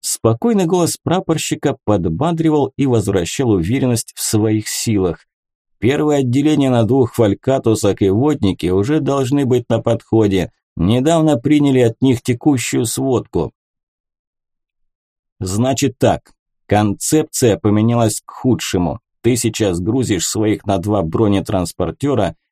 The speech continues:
берешь двойной боекомплект и дуешь в западном направлении». Капитан замахал рукой, показывая командиру отделения, что нужна карта.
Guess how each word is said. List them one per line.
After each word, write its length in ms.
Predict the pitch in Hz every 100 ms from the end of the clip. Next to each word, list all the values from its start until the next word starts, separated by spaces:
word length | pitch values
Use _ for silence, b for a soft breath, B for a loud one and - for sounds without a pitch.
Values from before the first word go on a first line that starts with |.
| -
берешь 480 | 85 110 123 151
двойной 460 | 117 131 135 139 135
боекомплект 880 | 92 113 110 107 104 92 131 147 120
и 80 | 107
дуешь 340 | 101 139 120
в 140 | 117 98
западном 640 | 90 123 123 117 107 113
направлении». 880 | 110 101 117 117 117 101 95 82 - _ _ _ _
Капитан 580 | - 104 95 87 156 180
замахал 560 | 113 98 85 82 92 87
рукой, 320 | 104 - 117
показывая 680 | - 147 - 170 143 131 107
командиру 560 | - 104 101 98 98
отделения, 680 | 85 82 85 131 160 143 127
что 260 | 113 - 113
нужна 380 | 113 113 117 117
карта. 540 | - 98 - 92 87